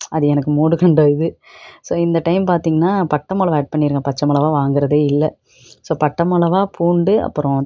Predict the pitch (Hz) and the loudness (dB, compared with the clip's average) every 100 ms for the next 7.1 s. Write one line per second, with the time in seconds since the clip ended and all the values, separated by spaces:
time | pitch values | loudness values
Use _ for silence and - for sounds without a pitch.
0 | 156 143 160 147 151 180 190 156 - 175 | -4 -2 0 2 2 0 0 -2 -2 0
1 | 175 156 170 147 143 156 - 156 156 147 | 0 0 0 0 -2 -4 -4 -2 0 0
2 | 135 135 131 135 131 - 135 - _ - | -2 -2 -4 -6 -6 -4 -6 -8 _ -20
3 | - - - _ 170 - - 165 196 190 | -20 -20 -20 _ -12 -8 0 0 2 2
4 | 175 156 151 180 170 160 143 147 143 175 | 0 0 -2 -4 -2 -2 -2 -4 -2 -4
5 | 160 147 147 156 - 147 139 139 143 151 | -2 -4 -2 -4 -4 -2 -2 0 2 2
6 | 147 143 143 143 143 147 139 135 139 135 | 2 2 0 0 0 0 -2 -4 -4 -4
7 | 139 | -4